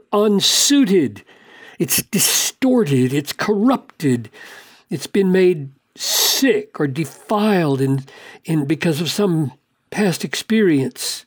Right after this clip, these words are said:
So it's first directed to the wrong object or out of proportion or unsuited to its object, so as to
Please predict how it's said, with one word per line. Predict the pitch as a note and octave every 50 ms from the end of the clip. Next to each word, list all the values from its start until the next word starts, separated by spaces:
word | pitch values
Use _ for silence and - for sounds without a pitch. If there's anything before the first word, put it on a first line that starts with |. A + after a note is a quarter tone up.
| _ _ _ _ _ _ _ _ _ _ _ _ _ _ _ _ _ _ _ _ _ _ _ _ _ _
So | - - - C#3+
it's | C#3 C#3 -
first | - - B3 A#3 G3+ - - _ _ C#3
directed | B2+ E3 D#3+ E3+ G3 G#3 G#3 - - A3+ F3+ -
to | G#3+ G3+
the | E3+ F3+
wrong | E3+ E3+ E3 D#3+ E3 G3+
object | - G3+ A3 A#3+ E3 B2 C3 E3+ G3 - - - _
or | - B3 B3 B3 A3 F#3 D3+ D3 E3+ G3 F#3 - _ _ _ _ _ - - _ _ -
out | F3+ F#3 F3+ E3+
of | F3 D3+ -
proportion | - - D3 - - A#3 B3 A#3 - - - G#3+ G#3+ G#3
or | - G3+ F#3+ E3+ F3+ - -
unsuited | E3 E3+ E3+ D3+ - - - - - B3+ B3 A3 E3 D#3+ D#3 D#3+ D3 C3+ - _ _ _ _ _ _ _ _ _ _ _ _ -
to | - - G#3 G#3 F#3
its | G3 F#3+ F#3+ -
object, | G#3+ G#3 G#3 G3 D#3 C3 C3+ B2 A#2+ - _ _ - - - _ _ _ _ _ _ _ _ _ _ _ _ _ _ _ _ _ -
so | - - - G#3 G3+ G3+ G3 G3+
as | G#3 E3+ E3 E3 E3 D#3 - -
to | - - - E3 D#3 D#3 D#3 D3+ D3+ C#3+